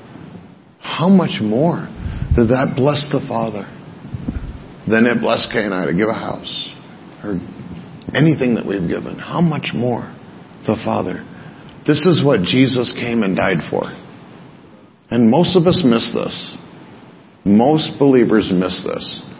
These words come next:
And I, I pray that I'm gonna do a really good job today of really trying to get this sunk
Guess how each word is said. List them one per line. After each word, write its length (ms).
And 120
I, 80
I 480
pray 200
that 100
I'm 160
gonna 220
do 140
a 60
really 280
good 200
job 320
today 460
of 320
really 300
trying 360
to 100
get 240
this 580
sunk 320